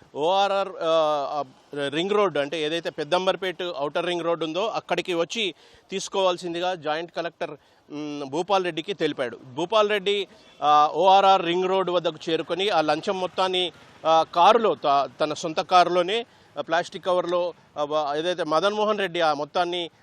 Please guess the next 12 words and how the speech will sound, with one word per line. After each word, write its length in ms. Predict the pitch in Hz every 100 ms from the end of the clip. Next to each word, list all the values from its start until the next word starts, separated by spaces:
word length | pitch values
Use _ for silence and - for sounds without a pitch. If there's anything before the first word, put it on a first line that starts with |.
| -
అందిస్తున్న 460 | 151 180 - 196 190
సమయంలో 460 | 175 180 170 175
ఏసీబీ 360 | 175 175 196 180
అధికారులు, 640 | 165 165 170 160 175 170 _ - _ 156
ఆ, 120 | 156
దాడి 320 | 151 151 170 175
చేసి 180 | 185 196
పట్టుకున్న 460 | 175 156 147 160 156
పరిస్థితి. 460 | 156 131 135 135 -
అయితే, 380 | 170 226 226 208 _ _ -
ఆ, 260 | 147 151 151 147
ఏ-, 140 | 175